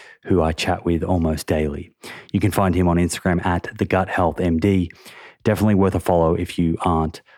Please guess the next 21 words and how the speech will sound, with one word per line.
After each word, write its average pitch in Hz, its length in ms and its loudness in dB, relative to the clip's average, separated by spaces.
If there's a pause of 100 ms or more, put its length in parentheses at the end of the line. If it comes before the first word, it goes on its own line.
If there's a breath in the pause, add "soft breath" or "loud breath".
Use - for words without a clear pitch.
(140 soft breath)
already. 78 720 -2 (1160 loud breath)
My 95 140 0
third 104 420 2
highlight, 90 720 0 (220)
and 85 120 -4
certainly 135 320 2
not 101 220 2
the - 80 -2
final 82 400 0
highlight, 78 520 0
it - 140 -16
was - 100 -8
hard 92 260 -2
to 90 60 -2
narrow 82 280 0
it 76 80 -4
down. 76 400 -2 (960 loud breath)
This 110 160 0
one 120 160 4
may 98 180 4
seem 87 520 0